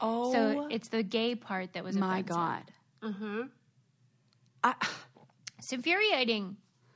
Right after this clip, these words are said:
Speaker 1: That really is. And I remember I watched some documentary. I wanna say it was, it might have been that documentary Wordplay, or it
Speaker 2: Mm.
Speaker 1: was one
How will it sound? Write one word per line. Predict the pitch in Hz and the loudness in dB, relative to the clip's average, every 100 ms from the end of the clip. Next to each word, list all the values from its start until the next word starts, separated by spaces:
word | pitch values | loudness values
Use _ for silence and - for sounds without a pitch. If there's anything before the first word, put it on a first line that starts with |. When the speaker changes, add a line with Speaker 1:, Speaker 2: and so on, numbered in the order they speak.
| _ _ | _ _
Speaker 1:
That | 330 392 311 | 8 8 8
really | 349 392 381 - 403 415 | 4 4 4 4 4 6
is. | 196 - - - - - | 4 0 -6 -8 -8 4
And | 294 | 6
I | 339 | 8
remember | 359 330 403 415 | 8 4 4 4
I | 339 | 6
watched | 277 269 - - | 4 2 0 2
some | 302 302 | 4 6
documentary. | 262 240 247 226 208 196 - | 6 4 0 2 2 2 0
I | 214 | 0
wanna | 214 262 302 | 2 2 2
say | - 247 | 0 0
it | 233 | 0
was, | 185 196 185 - - | 0 -2 -4 -12 -6
it | 208 | -2
might | 208 226 285 | 2 4 2
have | 285 | 2
been | 240 | 0
that | 214 196 | 0 0
documentary | 185 190 185 165 | -2 0 0 0
Wordplay, | 160 165 175 190 - 220 226 254 - - - - | 0 0 0 -2 0 0 0 -2 -10 -20 -20 0
or | 214 247 269 | 4 8 8
it | 220 | 6
Speaker 2:
Mm. | 214 | 4
Speaker 1:
was | 214 196 | 2 0
one | 202 196 190 196 | 2 4 4 2